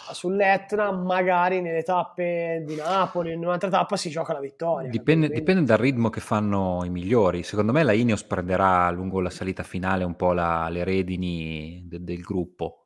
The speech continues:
Speaker 2: eh, anche perché è l'unica squadra forse che lo può fare, ha gli uomini per farlo. Dopodiché, secondo me se la giocheranno i migliori in volata, la fuga ci-, in una volatina, ecco.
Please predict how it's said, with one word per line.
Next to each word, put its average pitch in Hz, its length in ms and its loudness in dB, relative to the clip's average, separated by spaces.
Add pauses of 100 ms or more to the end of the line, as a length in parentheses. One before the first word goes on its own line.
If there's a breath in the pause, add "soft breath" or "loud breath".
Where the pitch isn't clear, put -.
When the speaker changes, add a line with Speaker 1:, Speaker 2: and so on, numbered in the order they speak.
(120)
Speaker 2:
eh, 80 600 -10
anche 90 240 -8
perché - 240 -6
è - 20 -4
l'unica 87 320 -6
squadra 87 320 -4
forse - 260 -10
che 92 80 -6
lo 87 100 -4
può 87 120 -8
fare, 85 540 -4
ha 90 120 -4
gli 90 100 -4
uomini 92 300 -2
per 87 160 -6
farlo. 85 520 -4 (480 soft breath)
Dopodiché, 87 1600 0
secondo - 300 -8
me 104 120 2
se 104 160 -2
la 95 80 2
giocheranno 95 420 0
i 95 40 0
migliori 95 300 0
in 101 80 -2
volata, 101 520 6
la 95 100 2
fuga 113 420 -2
ci-, - 240 -16 (120)
in 104 80 -6
una 92 140 -2
volatina, 87 640 -6
ecco. - 160 -16